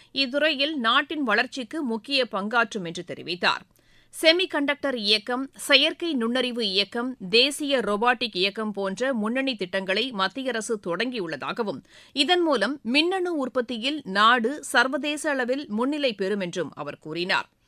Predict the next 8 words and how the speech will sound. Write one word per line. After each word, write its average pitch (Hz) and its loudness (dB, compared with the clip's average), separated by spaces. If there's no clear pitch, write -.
இந்த 302 4
துறையில் 320 -2
எதிர்கால 320 2
தேவைகளுக்கு 269 2
ஏற்ற 233 4
பணியாளர்களை 247 2
உருவாக்க 190 2
தொழில்துறையினரும் 294 2